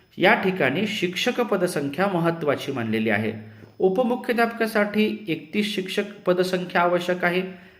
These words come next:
पर्यवेक्षक जर एक पद असेल तर सोळा ते छेचाळीस शिक्षक पदसंख्या, दोन पर्यवेक्षकांसाठी छेचाळीस ते साठ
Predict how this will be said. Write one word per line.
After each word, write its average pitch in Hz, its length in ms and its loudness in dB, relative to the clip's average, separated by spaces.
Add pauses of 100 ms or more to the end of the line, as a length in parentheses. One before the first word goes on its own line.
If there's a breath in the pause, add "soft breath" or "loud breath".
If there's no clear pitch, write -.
(180 loud breath)
पर्यवेक्षक 220 600 6
जर 240 180 4 (120)
एक 220 300 6
पद 202 200 4
असेल 196 420 0
तर 196 100 2 (360)
सोळा 185 440 4
ते 214 180 0 (100)
छेचाळीस 180 560 2
शिक्षक 170 380 -4
पदसंख्या, 139 600 -2 (500 loud breath)
दोन 226 320 6
पर्यवेक्षकांसाठी 226 1120 2
छेचाळीस 143 640 -4
ते 127 100 -4
साठ 165 380 0